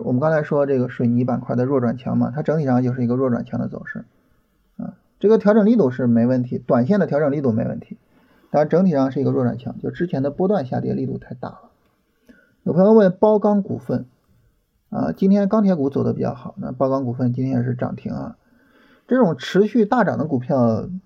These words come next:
这，这不太好抓呀，是吧？不太好做啊，这个得需要你去做三十分钟短线，就去做超短，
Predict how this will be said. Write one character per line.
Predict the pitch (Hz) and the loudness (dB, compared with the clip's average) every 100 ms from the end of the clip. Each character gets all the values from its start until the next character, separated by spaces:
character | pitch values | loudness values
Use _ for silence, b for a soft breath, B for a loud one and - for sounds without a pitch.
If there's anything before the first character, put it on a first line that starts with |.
| _ | _
这， | - 196 | -4 -4
这 | - | -4
不 | 190 139 | -4 -2
太 | 143 | -4
好 | 131 120 | -2 -4
抓 | 123 127 123 | 0 0 0
呀， | 104 - - B B B B B _ | -2 -10 -20 B B B B B _
是 | _ - | _ -12
吧？ | - _ | -12 _
不 | - | -4
太 | 147 | -4
好 | 127 | -4
做 | 120 147 - - | -6 -6 -6 -8
啊， | 127 113 | -12 -4
这 | 170 190 | 2 4
个 | 139 123 | 4 2
得 | 127 135 | 0 -6
需 | - 160 | -2 2
要 | 151 | 2
你 | 131 | 2
去 | 123 139 | -2 -6
做 | 127 156 131 | 0 2 2
三 | 131 185 | 2 2
十 | 190 | 2
分 | 123 | 2
钟 | 120 | 2
短 | 117 127 | 0 -6
线， | 123 113 | -8 -2
就 | 135 | -2
去 | 143 - | -2 -8
做 | 185 170 | 0 0
超 | 147 - 202 | 2 2 2
短， | 101 | 2